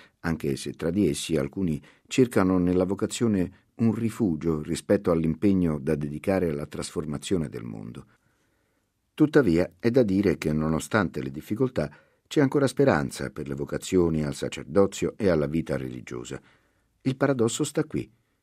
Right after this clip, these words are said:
In un clima di crisi sono proprio le difficoltà spirituali del nostro tempo a suscitare, sia pure in un esiguo numero di giovani, il dinamismo della vocazione come risposta nuova e creativa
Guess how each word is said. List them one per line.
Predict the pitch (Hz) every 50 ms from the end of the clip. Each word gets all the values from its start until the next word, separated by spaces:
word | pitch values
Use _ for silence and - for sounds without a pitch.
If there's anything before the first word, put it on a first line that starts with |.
| _ _ _
In | - 101 101
un | 101
clima | 101 110 110 101 92 82
di | 80 85
crisi | - 123 127 123 113 113 104 107 -
sono | - - 127 113 110 101
proprio | - 135 139 131 127 110 107 104
le | 101 98
difficoltà | 92 87 - - 92 - 95 90 - - 117 107
spirituali | - - 98 90 90 - - 95 107 113 107 95 87
del | 82 85 85
nostro | 87 92 95 - - 87 87 -
tempo | - 113 104 76 67 - 76 69 - - - - _ _
a | - - 87
suscitare, | - 85 80 - - 87 76 104 104 101 85 76 73 67 62
sia | - - - 57
pure | - - 92 95 87 78 69
in | 65 67 69
un | 67 67
esiguo | 67 67 71 85 87 82 78 71
numero | 71 82 92 92 82 73 71 67
di | 67 73
giovani, | 82 85 78 65 60 65 71 76 76 - - _ _ _ _ _
il | - 113 107
dinamismo | 117 127 117 117 117 135 147 139 127 120 110 107 104
della | 98 101 95 92
vocazione | 90 101 - 117 113 - - 82 71 65 65 76 82 - _ _ _ _
come | _ - 160 147 131
risposta | 117 120 113 - - 147 139 - - - 117 104 101
nuova | 101 101 110 131 147 147 139 123 117
e | 107 101
creativa | 104 - 107 104 113 117 117 - 80 67 67 71